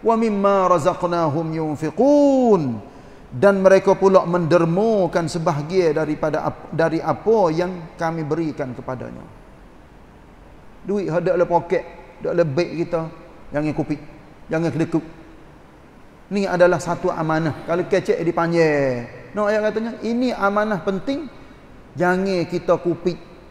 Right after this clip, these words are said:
Tapi we adalah kita sedekah sikit sebanyak. Sama ada dalam bentuk duit, bentuk air, bentuk makanan, bentuk gatu gani gani. Alhamdulillah. Nah, sekadar ni lah. Lepas tu,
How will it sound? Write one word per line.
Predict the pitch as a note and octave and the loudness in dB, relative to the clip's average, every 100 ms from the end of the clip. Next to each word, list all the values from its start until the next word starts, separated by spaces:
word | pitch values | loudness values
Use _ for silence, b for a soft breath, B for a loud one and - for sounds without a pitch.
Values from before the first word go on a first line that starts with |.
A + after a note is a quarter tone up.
| - - - - - - | -20 -20 -20 -20 -8 -4
Tapi | D#3+ F#3 | -2 -2
we | E3+ E3+ | 2 2
adalah | D3+ D#3 D3+ C3+ | 2 2 2 0
kita | D#3+ C#3+ D3 | -2 -4 -4
sedekah | D3 D3+ - A#2+ | -2 -4 -4 -6
sikit | - B2 D#3+ | -6 -8 -8
sebanyak. | C#3 C#3+ C#3+ C#3 | -6 -6 -6 -6
Sama | E3 D#3+ E3 | -4 -4 -2
ada | D#3 D3+ | 0 0
dalam | D#3 D3 | 0 -2
bentuk | D3 C#3 E3 D3 | -4 -4 -4 -2
duit, | D3 D3 | -2 -4
bentuk | - - D3 D3 E3 D3+ | -8 -10 -8 -4 -6 -4
air, | D#3 D3+ D3+ C#3+ | -4 -2 -2 -4
bentuk | C#3+ F3 D3+ | -4 -6 -4
makanan, | D3 D3 D#3 D3+ D3 C#3+ | -6 -4 -6 -4 -6 -6
bentuk | C#3+ E3 D3+ | -6 -8 -6
gatu | D#3 D#3 D3+ | -6 -6 -6
gani | D#3 D3+ | -6 -6
gani. | C#3+ D3+ D3 - - | -8 -10 -12 -14 -8
Alhamdulillah. | D3 - D3 C3+ C3 B2 C3 - - - - - - - - - - - - | -8 -6 -8 -6 -8 -8 -10 -10 -14 -20 -20 -20 -20 -20 -20 -20 -20 -20 -14
Nah, | - D#3+ | -12 -10
sekadar | - C#3+ C3+ C3+ | -4 -2 -2 -4
ni | C3 | -6
lah. | |
Lepas | - - - - | -8 -14 -14 -10
tu, | C3 | -8